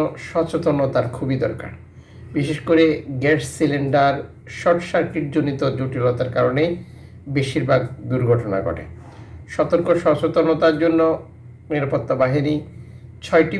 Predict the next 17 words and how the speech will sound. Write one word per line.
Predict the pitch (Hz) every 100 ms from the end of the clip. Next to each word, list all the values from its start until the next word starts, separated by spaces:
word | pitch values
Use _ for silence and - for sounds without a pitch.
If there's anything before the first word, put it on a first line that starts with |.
| -
পৌরসভায় | 156 156 160 - 156 156 - 131
একসাথে, | - - 156 151 165 165 165 156 - 151 139
যেটা | 120 110 98 - - - - - - - - -
ফায়ার | 175 180 175
সেফটি | - 175 175 175 156 151 151
বা | 147 127 -
ফায়ার | - 160 156 -
সুরক্ষার | 180 143 - 160 147
যন্ত্রাংশ | 143 143 143 151 151 143 151 135
ব্যবহার | 135 139 143 147
করা | 135 139
হয়েছে | 139 -
কিনা | 147 147 139
ভবনগুলোতে, | 139 135 139 139 135 135 - - - - - - - - -
তারপর | - 135 127 139 135 135 - 160
আগুন | 143 147 147 151 - 156
নির্বাপক | 147 143 139 135